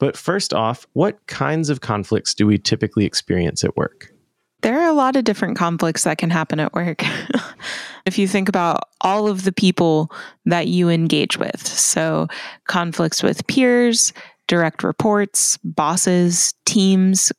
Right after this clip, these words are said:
Speaker 2: customers, even conflicts with yourself when you're at work, or conflict with the content of your work. That's the general categories of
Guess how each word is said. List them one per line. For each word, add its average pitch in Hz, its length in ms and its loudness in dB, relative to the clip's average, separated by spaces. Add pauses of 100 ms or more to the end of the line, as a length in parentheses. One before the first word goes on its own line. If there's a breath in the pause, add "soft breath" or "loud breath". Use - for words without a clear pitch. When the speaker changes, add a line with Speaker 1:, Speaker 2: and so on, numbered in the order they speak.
Speaker 2:
customers, 196 760 0
even 320 320 0
conflicts 185 500 -2
with 180 160 0
yourself - 640 0 (480 loud breath)
when 165 160 4
you're 156 160 4
at - 180 -2
work, - 360 -8 (520 loud breath)
or 185 140 -2 (260)
conflict 180 520 0
with 185 160 0
the - 80 -4
content 185 560 0
of 151 120 -2
your 156 160 0
work. - 340 -4 (200)
That's 226 280 -2
the 196 120 -2
general 170 560 2 (100)
categories 175 840 0
of 160 380 -2